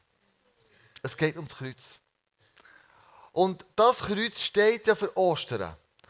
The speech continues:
Und wir möchten nächsten Sonntag, also den Musical, den Freitagabend, Samstag und Sonntag, den Leuten erklären, was an Ostern wirklich passiert ist. Wirklich, wirklich. Und das Musical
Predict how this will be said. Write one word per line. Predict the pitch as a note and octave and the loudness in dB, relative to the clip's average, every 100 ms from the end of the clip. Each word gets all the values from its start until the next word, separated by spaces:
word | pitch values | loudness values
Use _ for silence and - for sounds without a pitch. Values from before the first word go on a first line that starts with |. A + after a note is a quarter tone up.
| - | -8
Und | E3 | 0
wir | G#3 | 4
möchten | A3 G#3 G3 | 4 6 4
nächsten | G3 A#3 A3+ - | 6 6 4 -2
Sonntag, | F#3+ F#3+ G#3 F#3+ E3+ | -2 -2 -2 -2 -2
also | D3+ D3 - - | 0 -2 -6 -2
den | E3 F3 | 0 0
Musical, | F3+ A#3 B3 - A3 G#3 | 0 -2 -4 -4 4 4
den | - D#3+ D3+ | 4 -4 -6
Freitagabend, | G3+ A#3 F#3 G3 F3+ E3+ D#3 | -6 -6 -2 4 4 4 0
Samstag | G#3 A3+ G3 - | 0 0 -4 -10
und | A3 - | -10 -4
Sonntag, | F#3+ G3+ G3 D3+ - - - - | -2 -2 -4 -10 -10 -18 -18 -6
den | F3+ | -6
Leuten | G#3 | -4
erklären, | G3+ - E3 E3+ F3+ D3+ | -6 2 4 4 2 -2
was | D3+ | -4
an | D3 | -2
Ostern | F3 E3+ D#3 C3 C3 | -2 -4 -8 -8 -8
wirklich | E3 - | -10 -10
passiert | D3 C#3 - B2+ C3+ | -12 -12 -12 -14 -12
ist. | A2+ - _ | -14 -14 _
Wirklich, | A2 B2 F#3 G#3 - G#3 | -14 -6 -6 -6 -12 -10
wirklich. | F3 - F2+ - _ _ _ _ _ _ _ - - | -10 -12 -18 -18 _ _ _ _ _ _ _ -20 -14
Und | C3 G3 | -2 -2
das | D#3 | 0
Musical | F3 A3+ - | -4 -6 -6